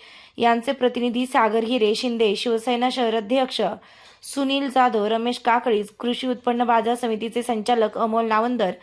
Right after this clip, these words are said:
समाजाच्या ठाम मागण्या. बालिकेला न्याय मिळावा, आरोपीला कठोरात कठोर शिक्षा, पीडित परिवाराला तात्काळ पोलीस संरक्षण. गोपनीय विभागाचे दत्ता सोनवणे व सरदार मेहर यांनी संपूर्ण मार्गावर बंदोबस्त ठेवा-, ठेवला. कॅमेरामन विजय भावसार, नांदगाव. संपादन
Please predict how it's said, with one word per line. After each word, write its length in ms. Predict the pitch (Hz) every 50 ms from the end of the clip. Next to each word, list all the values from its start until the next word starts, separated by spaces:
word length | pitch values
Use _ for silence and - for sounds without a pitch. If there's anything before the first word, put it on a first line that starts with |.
| - - - - - _ - -
समाजाच्या 500 | 262 240 247 247 240 254 262 254 262 269
ठाम 260 | 262 254 247 240 226
मागण्या. 320 | 226 220 208 196 202 202 208
बालिकेला 460 | 214 220 226 233 220 240 262 262 254
न्याय 180 | 247 240 233 233
मिळावा, 340 | 233 240 240 240 240 240
आरोपीला 500 | 240 240 - - 220 214 214 220 220 226
कठोरात 340 | 220 233 233 - 240 226 220 220 -
कठोर 200 | 226 208 226 220 202
शिक्षा, 440 | - 262 247 - - 240 233 240 247 - - - - - - _ _
पीडित 160 | - 262 285 277 -
परिवाराला 420 | - 262 262 262 254 254 254 254 254
तात्काळ 320 | 247 254 240 240 - 247
पोलीस 340 | 240 247 247 240 226 214 -
संरक्षण. 420 | 247 233 233 240 240 - 262 247
गोपनीय 440 | 247 226 233 226 233 240 247 254 254
विभागाचे 600 | 247 247 226 247 247 240 233 240 240 233 - 247
दत्ता 320 | 214 226 233 226 - 240 240
सोनवणे 420 | 240 247 233 233 247 247 233 226
व 180 | 226 226 226 240 247 - - - - - _ _ - -
सरदार 360 | 269 254 247 233 269 285 285
मेहर 380 | 269 262 254 247 247 247 247
यांनी 340 | 240 240 240 233 233 240 247
संपूर्ण 360 | 240 254 233 220 226 247 247
मार्गावर 380 | 262 254 254 240 226 226 233 240
बंदोबस्त 460 | 226 233 226 220 220 220 226 226 -
ठेवा-, 580 | 233 226 226 240 220 208 208 - - _ _ -
ठेवला. 300 | 220 220 208 196 180 - - - _ - - - _ _ _
कॅमेरामन 460 | - 240 233 233 233 233 233 240 254 254
विजय 320 | 233 226 214 208 247 240
भावसार, 420 | 233 247 247 247 240 - 254 240
नांदगाव. 420 | 233 233 220 214 214 220 233 240 247
संपादन 640 | 247 - 233 214 202 208 240 240 226 208 180 185